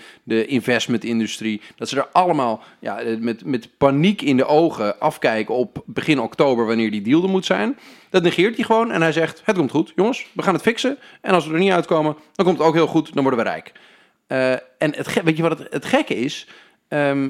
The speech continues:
de, het spannende gaat wezen of de gewone Brit, die, die woont niet in Londen of in, eh, in een grote stad. Die is niet een investeerder, die, dat, die is een arbeider ergens in, eh, in een kleinere stad daar.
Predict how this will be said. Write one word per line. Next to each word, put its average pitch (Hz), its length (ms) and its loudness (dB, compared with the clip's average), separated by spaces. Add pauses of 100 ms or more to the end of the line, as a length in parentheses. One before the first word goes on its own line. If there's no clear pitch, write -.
(100)
de, 135 240 -6
het 135 180 -2
spannende 269 400 2
gaat 175 240 -2
wezen 202 480 -4 (260)
of 220 380 0 (120)
de 135 420 0 (440)
gewone 160 560 2
Brit, 139 460 -2
die, 120 280 0
die 117 120 -2
woont 135 220 2
niet 123 140 0
in 120 100 0
Londen 117 340 2
of 101 180 -4
in, 101 220 -2
eh, 98 100 -4
in 101 80 -8
een 101 60 -10
grote 107 260 -4
stad. 139 240 -4
Die 117 100 -8
is 143 220 -4
niet 139 220 0
een 120 180 0
investeerder, 113 680 -4
die, 113 180 -6
dat, 113 140 -4
die 113 80 -6
is 104 60 -6
een 110 100 -8
arbeider 113 460 2
ergens 101 280 -8
in, 98 200 -10
eh, 95 80 -10 (380)
in - 80 -10
een 113 60 -4
kleinere 113 320 0
stad - 240 0
daar. 240 300 -2